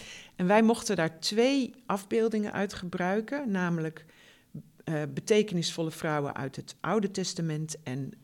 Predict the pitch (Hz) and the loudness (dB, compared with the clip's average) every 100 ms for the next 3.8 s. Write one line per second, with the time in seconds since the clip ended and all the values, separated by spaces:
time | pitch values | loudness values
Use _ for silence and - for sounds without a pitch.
0 | - - 147 139 120 120 120 - - 123 | -12 -10 -6 -4 -4 -4 -6 -8 -8 -6
1 | - 135 - 190 208 156 - - - 120 | -6 -6 2 6 6 4 -2 -4 -4 -6
2 | 139 - 190 196 220 240 269 233 196 190 | -4 -4 -4 -2 0 0 0 2 2 4
3 | 233 254 - 190 180 185 - | 2 0 -6 -2 -2 -2 -8